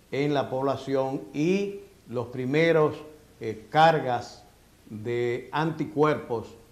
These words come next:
de las personas que estuvieron expuestas allí, que permita la medición, porque al inicio es imposible del domingo, eh,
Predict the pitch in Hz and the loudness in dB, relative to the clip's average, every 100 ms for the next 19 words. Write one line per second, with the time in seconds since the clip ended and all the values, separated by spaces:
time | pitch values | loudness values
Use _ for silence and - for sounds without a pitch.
0 | _ - 120 120 110 117 107 139 143 139 | _ -10 -6 -4 -4 -6 -4 -2 -2 -4
1 | 135 107 123 131 135 131 110 131 123 123 | -6 -6 -4 -2 -2 -4 -6 -6 -6 -6
2 | 120 107 104 101 - - - _ _ - | -6 -6 -6 -10 -12 -20 -20 _ _ -4
3 | 131 151 180 - - - 135 123 151 180 | 0 2 0 -6 -12 -6 -4 -2 0 2
4 | 180 160 147 139 151 180 180 170 - 156 | 2 2 2 0 0 2 2 0 -4 0
5 | 143 139 107 90 - - _ _ _ _ | 2 2 0 -10 -18 -20 _ _ _ _
6 | _ _ _ - 120 117 135 135 151 170 | _ _ _ -8 -8 -4 -4 2 4 4
7 | 160 156 170 - 123 110 104 - - - | 4 2 0 0 -4 -6 -6 -14 -20 -20
8 | _ - 127 160 160 151 120 160 151 127 | _ -8 -4 -4 -2 -2 -2 0 0 0
9 | 120 117 - - _ - 123 120 123 131 | -2 -4 -14 -20 _ -6 -4 0 0 2
10 | 156 160 147 139 120 92 - - - _ | 0 2 2 2 0 -4 -14 -20 -20 _
11 | _ 123 117 113 110 110 - | _ -6 -2 -2 -2 -6 -10